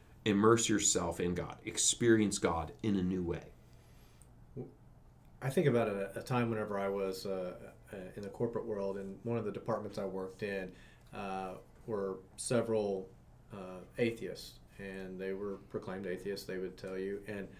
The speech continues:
Speaker 2: almost on a daily basis, they would come and challenge me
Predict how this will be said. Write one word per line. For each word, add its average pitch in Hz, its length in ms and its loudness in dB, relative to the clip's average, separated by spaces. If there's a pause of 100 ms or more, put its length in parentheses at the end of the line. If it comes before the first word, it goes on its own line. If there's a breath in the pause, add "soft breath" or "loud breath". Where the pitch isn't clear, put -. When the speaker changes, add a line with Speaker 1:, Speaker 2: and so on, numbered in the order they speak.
(540 loud breath)
Speaker 2:
almost 175 400 4
on 123 120 2
a 107 40 0
daily 107 320 4
basis, 101 460 -2
they 101 160 -4
would 95 180 -6
come 98 380 -8
and 92 160 -10
challenge 98 540 -8
me 85 440 -6